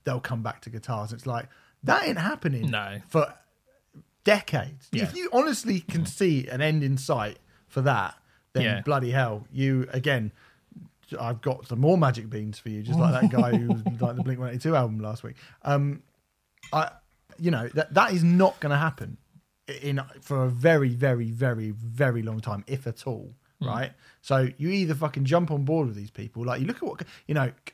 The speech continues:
Speaker 1: c-, to me, Code Orange are a fucking beacon of hope. To be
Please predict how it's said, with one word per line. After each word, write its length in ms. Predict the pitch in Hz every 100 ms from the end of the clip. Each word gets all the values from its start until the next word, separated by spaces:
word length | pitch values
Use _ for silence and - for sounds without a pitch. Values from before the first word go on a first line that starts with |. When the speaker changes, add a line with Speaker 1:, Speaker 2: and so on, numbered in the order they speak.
| -
Speaker 1:
c-, 60 |
to 160 | - 202
me, 180 | 226 160
Code 280 | 131 214 175
Orange 340 | 156 131 120
are 180 | 117 117
a 40 |
fucking 360 | 113 117 120 113
beacon 520 | 131 123 - 107 101
of 180 | - 101
hope. 380 | - 113 - - _ _ _ _ _ _ _ -
To 120 | -
be 400 | 139 127 117 117